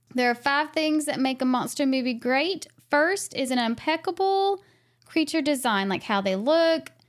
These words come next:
Do they give chills to the viewers based off their appearance? Next is good sound design, 'cause movies rely on ambient sounds in the background, especially when there's no dialogue going on. It helps build up that intensity,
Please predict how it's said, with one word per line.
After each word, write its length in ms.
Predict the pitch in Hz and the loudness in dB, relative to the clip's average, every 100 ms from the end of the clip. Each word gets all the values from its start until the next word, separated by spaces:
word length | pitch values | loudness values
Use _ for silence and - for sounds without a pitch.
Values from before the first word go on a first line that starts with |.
| _ _ _ _ | _ _ _ _
Do 280 | 262 254 247 | 0 2 2
they 180 | 240 233 | 0 -2
give 260 | 240 214 - | -2 -4 -4
chills 340 | - 254 254 | -2 -2 -2
to 100 | - | -4
the 80 | 208 | -4
viewers 520 | 220 302 320 320 302 | 0 0 2 2 2
based 340 | 302 269 311 302 | 0 -2 0 -2
off 160 | 302 | -2
their 140 | 302 294 | -2 -2
appearance? 1040 | 285 311 302 311 302 294 - - - - _ _ _ _ | 0 0 2 2 0 -2 -4 -8 -10 -12 _ _ _ _
Next 480 | 262 269 285 277 - | 2 2 0 -4 -8
is 440 | - 269 262 247 220 - 208 | -2 2 2 0 -2 -6 -2
good 460 | 294 349 349 - | 0 2 -2 -6
sound 400 | - 285 277 285 | -6 -2 0 2
design, 600 | 277 233 208 185 180 196 - _ | 0 0 0 0 -2 -4 -8 _
'cause 160 | - 220 | -4 2
movies 360 | 254 269 302 277 | 4 4 2 2
rely 260 | 262 247 | 2 2
on 160 | 233 220 | 2 -2
ambient 440 | 240 262 285 - | -2 0 0 0
sounds 360 | - 254 247 240 | -2 -2 0 0
in 80 | 233 | -2
the 80 | |
background, 540 | 214 226 233 233 214 214 | 0 0 0 0 0 0
especially 340 | 214 220 330 | -2 -4 0
when 80 | 285 | 0
there's 220 | 233 214 | 0 0
no 120 | 226 | 0
dialogue 520 | 214 208 202 190 180 196 | 2 2 2 2 0 2
going 260 | 190 190 | 0 0
on. 240 | 170 - 208 - _ - | -2 -2 -8 -14 _ -6
It 80 | 226 | 0
helps 260 | 254 247 | 0 0
build 200 | - 233 | -2 0
up 100 | 226 | 0
that 160 | 220 190 | 0 0
intensity, 1300 | 196 - 302 294 277 285 277 277 277 269 269 262 262 | -2 -2 2 2 0 -2 0 2 4 4 4 2 -2